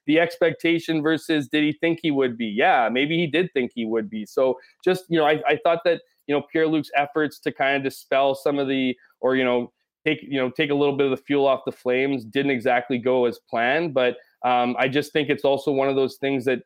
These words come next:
uh, you know, we don't know what the effects will be in the locker room. We don't know how other, you know, his teammates will react to, to what, you know, seems like clear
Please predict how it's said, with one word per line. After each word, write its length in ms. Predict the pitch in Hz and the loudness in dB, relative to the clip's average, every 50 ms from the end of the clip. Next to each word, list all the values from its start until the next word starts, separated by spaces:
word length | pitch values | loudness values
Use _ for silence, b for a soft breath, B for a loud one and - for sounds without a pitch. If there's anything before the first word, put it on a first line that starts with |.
| _ _ _ _ _ _ _ _ - | _ _ _ _ _ _ _ _ -12
uh, 60 | - - - | -12 -10 -4
you 120 | 135 139 139 | -2 0 2
know, 120 | 131 131 | 2 2
we 180 | 131 135 139 143 | 2 2 2 2
don't 220 | 151 147 131 135 | 2 2 2 2
know 100 | 135 139 | 2 4
what 160 | 147 147 143 - | 4 2 2 0
the 80 | 143 | 0
effects 380 | 131 - - - 123 117 - - | -2 0 0 -2 -2 -2 -2 -4
will 80 | 123 | -4
be 140 | 110 120 123 | -2 0 0
in 100 | 120 117 | 0 2
the 80 | 117 117 | 2 2
locker 420 | 113 113 110 110 110 - 117 113 | 2 2 2 0 0 -2 -2 -2
room. 200 | 110 113 113 113 | -2 -2 -2 0
We 80 | 120 131 | 0 0
don't 180 | 143 143 127 | 0 0 0
know 200 | 127 127 127 135 | 0 0 0 2
how 220 | 127 135 127 123 123 | 2 2 2 4 4
other, 300 | 120 117 120 117 113 113 113 | 2 2 2 0 -2 -2 -4
you 80 | 120 117 | -2 -2
know, 100 | 113 117 | 0 0
his 140 | 117 113 | -2 -2
teammates 440 | - - - 127 123 123 120 117 - | -6 -6 -4 -2 0 0 0 0 0
will 140 | 131 123 113 | 0 0 2
react 460 | 113 117 117 117 117 110 104 - - - | 2 2 4 4 2 2 0 -2 -6 -4
to, 240 | 127 120 113 113 101 - | -2 0 0 -2 -2 -4
to 120 | - 131 | -4 0
what, 220 | 120 123 120 113 113 - | 0 2 0 0 -2 -4
you 80 | 127 113 | -4 -2
know, 120 | 110 113 | -2 -2
seems 340 | 113 - - 139 131 123 117 | -4 -4 -4 -2 -2 0 0
like 180 | 123 117 113 - - - - | 0 0 0 -2 -8 -12 -6
clear 440 | - 131 127 127 127 123 120 117 | -2 0 2 2 2 2 0 0